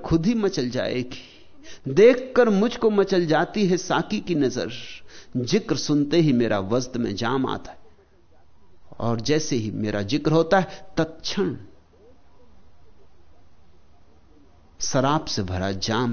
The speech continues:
मेरी तरफ बढ़ा दिया जाता है। तत्क्षण, देर नहीं लगती। अमृत बरसता है,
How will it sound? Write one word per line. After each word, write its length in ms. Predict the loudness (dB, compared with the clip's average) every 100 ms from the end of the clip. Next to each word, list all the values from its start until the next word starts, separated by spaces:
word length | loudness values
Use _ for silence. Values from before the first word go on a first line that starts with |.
| -2
मेरी 240 | -2 -4
तरफ 220 | -4 -6 -4
बढ़ा 280 | -4 -2 -2
दिया 240 | -2 -2
जाता 340 | -4 -6 -8 -14
है। 100 | -18 -20 -6 0
तत्क्षण, 540 | 0 0 -2 0 0 -4 -14 -20 -18 0
देर 240 | 2 4
नहीं 200 | 4 2
लगती। 320 | 0 -4 -10 -10 -12 -16 -20 -20 -20 -20 -20 -20 -20 -20 -20 -20 -20 -20 -20 -20 -20 -20 -20 -20 -20 -20 -20 -20 -20 -16 -14 -14 -8 0
अमृत 400 | 2 4 0 -4 -10
बरसता 680 | -2 -2 0 -6 -6 -4
है, 260 | -4 -6